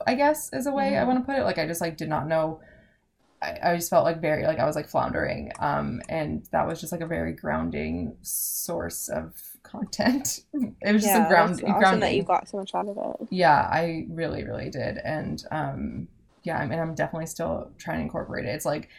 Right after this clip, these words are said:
Speaker 1: it's so, it's, like, a hundred, no, I don't know, maybe a hundred pages, maybe a little bit more, but, like, the
Speaker 3: Mm-hmm.
Speaker 1: amount of stuff that it has in there is something that, like, is gonna take, like, a lifetime to incorporate into your life. Um,
Speaker 2: Wow.
Speaker 1: so it's
Speaker 3: Yeah.
Speaker 1: just, like, something that I could always go back to and, like, always learn from, so.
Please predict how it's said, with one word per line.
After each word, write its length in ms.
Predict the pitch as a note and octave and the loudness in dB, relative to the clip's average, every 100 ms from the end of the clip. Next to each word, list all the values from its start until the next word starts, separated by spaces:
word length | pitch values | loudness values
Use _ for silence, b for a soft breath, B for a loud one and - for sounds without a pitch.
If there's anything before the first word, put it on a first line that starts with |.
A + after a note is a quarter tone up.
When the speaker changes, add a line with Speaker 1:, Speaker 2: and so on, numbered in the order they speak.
| b | b
Speaker 1:
it's 200 | G3+ G3 | -2 0
so, 380 | - A3 G#3+ G#3 | 0 4 4 4
it's, 180 | F#3+ - | 0 2
like, 240 | F#3 - E3+ | 0 0 -4
a 80 | |
hundred, 400 | E3 F3+ E3+ E3 - | -2 -4 -4 -8 -8
no, 320 | D#3+ B2+ - | -6 -4 -6
I 100 | - | -8
don't 120 | F3 D3+ | -6 -4
know, 100 | D3+ | -2
maybe 220 | E3+ F3+ | -2 -2
a 60 | E3 | -4
hundred 220 | - - | -6 -8
pages, 440 | D#2 C#2+ D2 - | -8 -6 -6 -6
maybe 160 | D#2 D#2 | -4 -4
a 60 | |
little 140 | D#2+ E2+ | -2 -2
bit 200 | D#2+ D2 | -2 -2
more, 260 | D2+ E2 B B _ | 0 -2 B B _
but, 120 | F#3+ | 4
like, 240 | E3+ D3+ G3 F3 | 6 4 2 0
the 120 | F3+ | 2
Speaker 3:
Mm-hmm. 20 | |
Speaker 1:
amount 260 | F3 D#3 F3 | 4 4 2
of 80 | |
stuff 480 | - - E3 - - | -2 0 2 2 2
that 140 | F3 - | 2 4
it 80 | D#3+ | 2
has 280 | E3+ - | 0 2
in 60 | G3+ | 2
there 200 | G3 G3 | 4 2
is 100 | F3+ | 2
something 340 | E3 - D#3 D#3 | -4 -2 -4 0
that, 200 | - D#3+ | -2 0
like, 220 | D3+ - | -2 -2
is 100 | - | -6
gonna 220 | D#3+ D3+ | -4 -4
take, 240 | - C#3+ | -4 -4
like, 120 | D3+ F3 | -4 -4
a 60 | |
lifetime 720 | E3 D#3 D3 - D#3 C3+ D#3 | -2 -2 -2 -4 -4 -2 -4
to 320 | E3+ E3+ D#3+ - | -6 -6 -4 -4
incorporate 540 | E3+ - - E3 C#3 | -6 -6 -4 -4 -4
into 180 | C#3+ E3 | -4 -4
your 160 | - | -4
life. 380 | - - - - - | 0 0 0 -6 -8
Um, 200 | D#3 D3 | -4 -2
Speaker 2:
Wow. 260 | - G#3+ A#3 F3+ | -2 -2 -2 4
Speaker 1:
so 180 | E3 E3 | 6 6
it's 140 | E3+ | 6
Speaker 3:
Yeah. 40 | F3 | 4
Speaker 1:
just, 100 | E3+ | 2
like, 120 | E3 | 0
something 200 | E3+ E3 | -2 2
that 120 | E3 | 2
I 20 | |
could 140 | F3 - | 2 2
always 200 | E3+ E3 | 2 2
go 140 | E3 | 2
back 200 | D#3 D3 | 2 2
to 160 | - E3 | -2 -4
and, 100 | D#3+ | -2
like, 140 | D#3 | -2
always 340 | - D#3 D#3 E3+ | -2 -4 -4 -4
learn 240 | E3+ E3 | -4 -4
from, 400 | - - - F#3 | -4 -6 -6 -6
so. 300 | - - F#3+ | -8 -6 -8